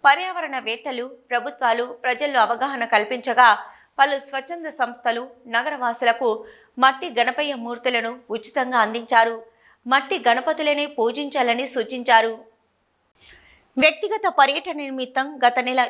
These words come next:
ఇరవై మూడో తేదీన యుఎస్కి వెళ్లిన మేయర్ సునీల్ రావు కరీంనగర్కు చేరుకున్నారు. తన క్యాంపు కార్యాలయంలో మట్టి గణపతి విగ్రహాల పంపిణీ కార్యక్రమంలో పాల్గొని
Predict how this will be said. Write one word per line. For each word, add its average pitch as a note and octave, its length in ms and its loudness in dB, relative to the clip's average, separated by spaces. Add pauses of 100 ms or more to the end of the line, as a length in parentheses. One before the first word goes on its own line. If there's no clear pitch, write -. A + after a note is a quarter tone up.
ఇరవై C#4 240 -2
మూడో B3 300 -2
తేదీన A#3+ 500 -2 (100)
యుఎస్కి C4+ 420 4
వెళ్లిన A#3 340 0
మేయర్ A3+ 340 2
సునీల్ A#3 360 0
రావు A3+ 240 6 (420)
కరీంనగర్కు C#4+ 580 0
చేరుకున్నారు. A#3 760 -2 (340)
తన A3+ 120 4
క్యాంపు B3+ 460 0
కార్యాలయంలో A#3+ 760 2 (400)
మట్టి C#4+ 360 2
గణపతి C4 340 -4
విగ్రహాల C4 500 0
పంపిణీ A#3+ 460 -4
కార్యక్రమంలో A#3+ 720 0
పాల్గొని A#3 640 2